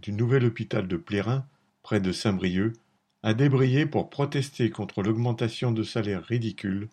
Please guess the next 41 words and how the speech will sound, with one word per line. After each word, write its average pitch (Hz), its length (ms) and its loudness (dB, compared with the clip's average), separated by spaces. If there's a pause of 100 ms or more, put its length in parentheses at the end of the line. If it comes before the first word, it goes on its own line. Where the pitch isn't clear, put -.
(300)
proposée 117 500 4
par 95 160 0
la 92 100 2
direction 92 480 0
de 101 100 0
l'établissement. 92 760 -4 (760)
Celle-ci 135 600 0
a 107 40 4
eu 120 160 8
le 113 140 6
culot 131 400 0
de 110 100 2
proposer 104 600 0
zéro 120 360 2
virgule 92 440 0
un 131 120 2
pour - 240 -6
cent, 107 240 -8 (580)
soit 143 360 4
pour 101 200 0
un 101 40 0
salaire 117 400 2
de 107 80 0
mille 120 240 2
deux 117 100 6
cents 101 260 0
euros, 92 320 -2 (440)
l'équivalent 117 540 6
du 104 140 2
prix 110 200 4
d'une 95 240 0
baguette 107 440 2
tradition, 98 640 -2 (380)
comme 110 200 4
l'ont 107 140 4
fait 107 160 2
remarquer 98 500 4
les 98 100 -2
salariés 92 540 -2
en 90 80 -6
colère. 85 440 -4